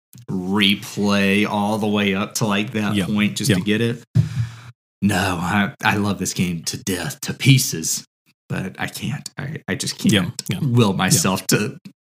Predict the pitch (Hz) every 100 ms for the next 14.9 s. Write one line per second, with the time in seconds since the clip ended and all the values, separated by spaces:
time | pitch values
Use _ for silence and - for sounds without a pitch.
0 | _ _ _ - 110 120 110 117 95 90
1 | 82 87 98 - 87 98 170 - - -
2 | - - - 107 95 101 95 90 90 -
3 | 104 87 87 - 87 85 - 92 87 87
4 | - _ _ _ _ _ _ _ _ -
5 | 110 98 82 - 87 78 - - - 90
6 | 92 87 85 90 82 80 - - 90 90
7 | - 87 - 85 87 78 82 87 82 85
8 | - - - 90 87 - - 95 90 90
9 | 90 110 135 135 - _ _ _ _ _
10 | _ _ - 107 87 - - - 95 98
11 | 120 101 98 92 92 - 104 - - -
12 | 92 - - - 147 120 127 147 - -
13 | - - 135 120 - - 165 - 113 -
14 | 120 110 101 147 - 104 95 -